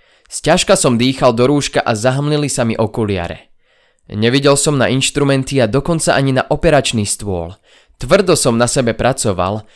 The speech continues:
prekonal som množstvo prekážok a konečne som bol v sále a operoval som, ako som vždy túžil,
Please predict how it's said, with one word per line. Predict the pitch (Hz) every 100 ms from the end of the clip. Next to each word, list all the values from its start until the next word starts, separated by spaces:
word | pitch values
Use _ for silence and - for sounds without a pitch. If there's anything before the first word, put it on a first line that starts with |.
| _ _
prekonal | - 135 139 147 143
som | - 135
množstvo | 127 147 165 - 135
prekážok | 117 123 147 139 131 135 -
a |
konečne | - 165 185 185 165
som | 139 151 143
bol |
v | 120
sále | - 120 127 139
a | - 110 123
operoval | 123 147 139 135
som, | 131 - 127 107 - _ _ _ _
ako | - 107 135
som | 147 131
vždy | 107 113 180 -
túžil, | 131 151 156 139 127 143